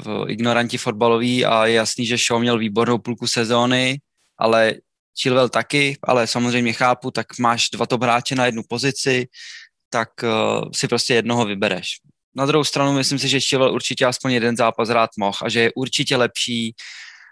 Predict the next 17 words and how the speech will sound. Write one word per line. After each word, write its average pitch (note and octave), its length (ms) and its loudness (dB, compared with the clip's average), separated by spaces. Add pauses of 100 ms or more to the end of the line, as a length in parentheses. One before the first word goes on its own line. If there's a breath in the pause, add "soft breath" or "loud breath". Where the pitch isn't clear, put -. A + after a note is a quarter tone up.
(180)
eh, - 140 -2
wingback A2+ 480 0
než, A#2 340 -2 (100)
než B2 300 0
Shaw, A#2+ 340 4 (160)
což A2+ 180 -2 (960)
nakonec A2+ 420 -2
se - 260 -2
ani A#2+ 280 0
asi - 240 -2
tolik A#2 280 -4
nepotvrdilo, A#2+ 640 0
že A#2 80 0
vlastně G#2+ 300 -2
Shaw - 180 -4
dal A2 160 0
gól, G#2+ 360 2